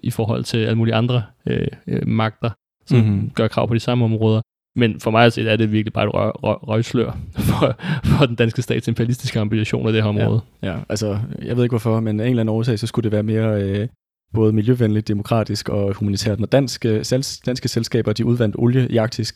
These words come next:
Speaker 2: modsat, øh, amerikanske selskaber.
Speaker 1: <laughs>
Speaker 2: Altså,
Speaker 1: Lige præcis, ja.
Speaker 2: <laughs> det er, jeg ved ikke, hvordan det, det regnestykke, det, hvordan det gøres op, men det, det er i hvert fald, hvad man hører fra den parlamentariske venstrefløj, når de ligesom skal legitimere deres opbakning til, øh, til, ja, til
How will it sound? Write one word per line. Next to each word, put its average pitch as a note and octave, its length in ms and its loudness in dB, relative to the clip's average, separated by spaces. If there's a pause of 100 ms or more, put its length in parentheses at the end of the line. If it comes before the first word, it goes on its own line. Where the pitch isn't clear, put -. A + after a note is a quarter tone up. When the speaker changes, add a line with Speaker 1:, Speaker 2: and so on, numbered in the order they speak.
(120)
Speaker 2:
modsat, A2 460 -2
øh, G2+ 200 0
amerikanske G#2+ 400 -2
selskaber. G2+ 420 2
Speaker 1:
<laughs> - 80 0
Speaker 2:
Altså, - 280 8
Speaker 1:
Lige D#3 180 8
præcis, B2+ 500 2
ja. - 120 0 (340)
Speaker 2:
<laughs> - 320 -18
det A#2 140 2
er, A2 120 0
jeg A2+ 300 0
ved C3+ 100 6
ikke, A#2+ 80 2
hvordan A2 260 4
det, G#2+ 260 4
det A2 100 0
regnestykke, G#2+ 340 0
det, G#2+ 100 -2
hvordan G#2+ 220 -2
det G2+ 100 -2
gøres G#2 220 0
op, G2+ 200 -2
men G#2+ 220 -2
det, A#2+ 120 4
det G#2+ 300 0
er B2 40 2
i - 0 -
hvert A#2+ 140 4
fald, A2+ 200 -2
hvad G2+ 280 -2
man G#2 100 -2
hører A2 160 0
fra A2+ 100 -4
den G2+ 120 -6
parlamentariske G2+ 560 0
venstrefløj, G2+ 520 0
når G#2 80 -2
de C3+ 160 -2
ligesom A2 260 -2
skal G#2 160 -4
legitimere G#2 540 0 (420)
deres G#2 420 0 (400)
opbakning F#2+ 640 -6
til, G2 220 -2
øh, F2+ 500 -2
til, G2+ 300 -4
ja, G2 220 -2
til G#2+ 240 -4